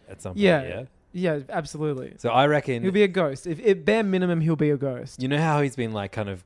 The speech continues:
Speaker 1: talking of, about, like, oh, ha-, he had different ideas for how
Speaker 2: Yeah, he doesn't shut up about that. It's
Speaker 1: how
Speaker 2: been,
Speaker 1: Lu-
Speaker 2: like, five <laughs> years.
Speaker 1: I reckon, I don't know, I, I, he, so he, he, you know,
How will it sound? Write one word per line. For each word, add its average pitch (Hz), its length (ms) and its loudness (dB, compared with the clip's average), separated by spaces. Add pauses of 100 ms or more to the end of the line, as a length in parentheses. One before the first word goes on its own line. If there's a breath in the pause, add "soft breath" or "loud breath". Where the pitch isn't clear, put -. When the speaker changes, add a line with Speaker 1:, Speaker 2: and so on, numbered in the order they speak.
Speaker 1:
talking 98 600 -6
of, 95 360 -4
about, 95 340 -4
like, 95 200 -8
oh, 98 140 -2
ha-, 98 180 -6
he 101 140 -6
had 98 160 -4
different 98 260 -10
ideas 92 460 -10
for 104 100 -10
how 92 460 -8
Speaker 2:
Yeah, 180 80 -12
he 165 140 -10
doesn't 240 200 -8
shut 254 220 -4
up 160 160 -4
about 170 240 -4
that. 139 140 -6
It's - 40 -6
Speaker 1:
how 104 160 -2
Speaker 2:
been, 180 120 0
Speaker 1:
Lu- 175 100 -4
Speaker 2:
like, 226 160 -2
five 175 420 0
<laughs> - 0 -
years. 160 380 -4 (120)
Speaker 1:
I 127 120 2
reckon, 190 420 2 (180)
I 135 120 -2
don't 160 80 -2
know, 160 100 2
I, 127 280 0
I, - 20 -4 (160)
he, 117 120 0
so 123 140 -2
he, 139 140 2
he, 135 140 -2
you 143 140 -2
know, 104 140 0